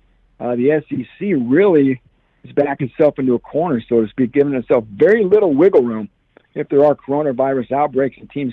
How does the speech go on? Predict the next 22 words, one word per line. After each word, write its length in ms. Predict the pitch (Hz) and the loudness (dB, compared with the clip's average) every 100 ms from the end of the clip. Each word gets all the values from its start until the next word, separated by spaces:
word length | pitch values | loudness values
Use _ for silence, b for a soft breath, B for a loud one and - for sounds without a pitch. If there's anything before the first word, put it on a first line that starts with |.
| - | -6
can't 220 | 139 117 | -4 -4
play. 220 | - 147 | 2 2
The 100 | 123 - | 2 0
same 180 | 247 | 0
goes 180 | - 233 | 2 0
for 60 | 240 | 0
the 60 | |
Pac-twelve. 720 | - 170 170 - 120 160 120 - | 0 0 0 -2 0 2 2 -2
I 580 | _ _ _ _ _ | _ _ _ _ _
think 100 | 220 | -10
the 80 | 202 | -6
Pac-twelve 500 | - 202 185 180 202 | -2 -2 0 -2 -2
is 60 | 160 | -2
gonna 160 | 147 | -6
try 180 | 120 151 | -2 -2
to 80 | 139 | 0
play 240 | 147 127 - | -2 -4 -4
ten 220 | 165 165 | -8 -6
games 320 | 131 156 147 120 | -4 -4 -4 -6
in 40 | |
eleven 460 | 110 135 120 104 101 | -2 -2 -2 -6 -2
weeks. 300 | 180 - | -2 -2